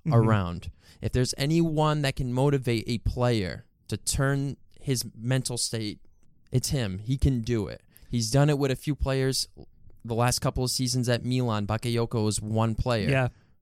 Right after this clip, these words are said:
Speaker 1: that's exhibit A. Mm-hmm.
Speaker 2: A lot of players that he's capable of turning their mental state. And I think that's what's going on at Nap-,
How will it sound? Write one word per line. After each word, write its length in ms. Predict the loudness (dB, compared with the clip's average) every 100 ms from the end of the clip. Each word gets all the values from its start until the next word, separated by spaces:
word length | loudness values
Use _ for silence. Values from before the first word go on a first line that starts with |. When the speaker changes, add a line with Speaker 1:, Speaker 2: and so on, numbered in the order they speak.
| _
Speaker 1:
that's 260 | -2 0 0
exhibit 420 | -2 0 2 2
A. 260 | 2 2 -2 -10 -20 _ _ -4
Mm-hmm. 200 | 0 0 -2 _ _ -20 -20 -20 -4
Speaker 2:
A 40 | 0
lot 240 | 2 2
of 80 | 2
players 640 | 2 2 2 -2 -4 -6 -10 _ _ _ _ _ -20
that 260 | -4 2 2
he's 160 | 2
capable 480 | 0 -2 -2 -2 -2
of 160 | -2 -8 -20 -20 -20 -2
turning 320 | 2 4 2
their 120 | 0
mental 360 | 0 0 0 -2
state. 400 | -2 -2 -2 -4 -12 -8
And 140 | 0 0
I 80 |
think 180 | 0 -2
that's 240 | -2 -2 0
what's 220 | -2 0
going 260 | -2 0
on 160 | 2 2
at 80 | 0
Nap-, 340 | 0 -2 -2